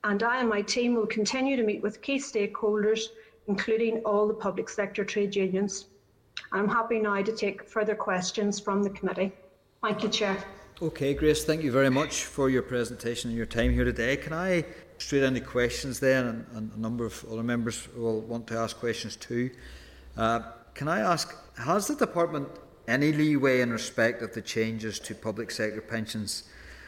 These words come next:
Speaker 2: that it must make in order to maintain parity with the rest of the U K in respect of pensions?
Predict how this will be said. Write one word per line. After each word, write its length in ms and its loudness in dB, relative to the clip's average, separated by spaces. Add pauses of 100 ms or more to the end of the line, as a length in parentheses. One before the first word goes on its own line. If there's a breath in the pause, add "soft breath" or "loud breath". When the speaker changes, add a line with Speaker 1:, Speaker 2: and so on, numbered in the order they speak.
(160 loud breath)
Speaker 2:
that 120 2
it 160 -4
must 320 -6
make 300 0
in 120 -2
order 220 4
to 160 -6
maintain 800 -2
parity 480 0
with 240 -6
the 60 0
rest 320 0
of 80 -8
the 80 -6
U 220 0
K 420 0 (420 loud breath)
in 160 2
respect 580 2 (100)
of 300 0
pensions? 680 -6